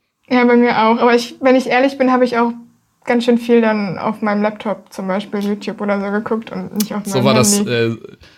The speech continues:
Speaker 2: so war das bei mir auch.
Speaker 1: Ja.
Speaker 2: Ich glaube, ich glaube sogar gerade dadurch, dass ich gestern mir nichts vorgenommen hatte, äh, Produktives zu tun, habe ich den Laptop halt nur für den, äh, Spaß genutzt sozusagen. Und normalerweise ist es so, dass ich dann, wenn ich prokrastiniere,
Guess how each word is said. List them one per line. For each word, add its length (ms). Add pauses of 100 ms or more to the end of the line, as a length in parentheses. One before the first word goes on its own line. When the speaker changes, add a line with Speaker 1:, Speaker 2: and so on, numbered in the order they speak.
Speaker 2:
so 160
war 80
das 140
bei 100
mir 200
auch. 200 (220)
Speaker 1:
Ja. 260
Speaker 2:
Ich 80
glaube, 480
ich 120
glaube 220
sogar 260
gerade 300
dadurch, 380
dass 180
ich 140
gestern 540
mir 120
nichts 220
vorgenommen 500
hatte, 680
äh, 20
Produktives 640
zu 80
tun, 420 (260)
habe 200
ich 80
den 100
Laptop 300
halt 160
nur 480 (320)
für 640 (500)
den, 440
äh, 440
Spaß 340
genutzt 280
sozusagen. 540
Und 120
normalerweise 600
ist 60
es 40
so, 100
dass 200
ich 100
dann, 320
wenn 120
ich 180
prokrastiniere, 880